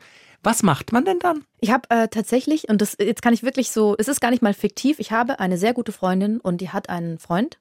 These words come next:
Speaker 2: und sie hasst wirklich den größt-, den Großteil seines Freundeskreises, weil das
Speaker 1: Mm.
Speaker 2: Arschlöcher sind.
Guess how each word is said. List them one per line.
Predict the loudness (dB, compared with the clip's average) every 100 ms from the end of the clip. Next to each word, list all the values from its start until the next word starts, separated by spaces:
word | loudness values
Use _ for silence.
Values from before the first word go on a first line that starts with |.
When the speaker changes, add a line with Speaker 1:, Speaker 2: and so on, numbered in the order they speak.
| -4
Speaker 2:
und | -4 -4 -10
sie | -4 -4
hasst | -2 0 0 -2 -4
wirklich | -4 -2 -4
den | -6 -2
größt-, | -2 2 0 0 -6
den | -4 -2
Großteil | -2 -2 -4 -6 -6 -8
seines | -4 -2 0 -2
Freundeskreises, | -6 -10 -10 -18 -18 -8
weil | -4 -4
das | -4 2
Speaker 1:
Mm. | 4 4
Speaker 2:
Arschlöcher | 2 0 -2 -6
sind. | -8 -10